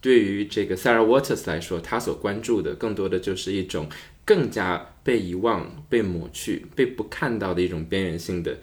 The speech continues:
这样的一种，呃，爱的体验。因为 Sarah Waters 本人是女同性恋，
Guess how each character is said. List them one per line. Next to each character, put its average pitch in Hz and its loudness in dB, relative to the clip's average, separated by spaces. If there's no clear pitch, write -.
这 107 -4
样 90 -2
的 80 -2
一 90 -2
种， 82 -2
呃， 80 -6
爱 113 6
的 92 -2
体 - -8
验。 87 -6
因 139 -2
为 160 4
Sarah 160 4
Waters 151 4
本 95 0
人 90 -2
是 113 -6
女 95 -2
同 82 -6
性 90 -4
恋， 85 -2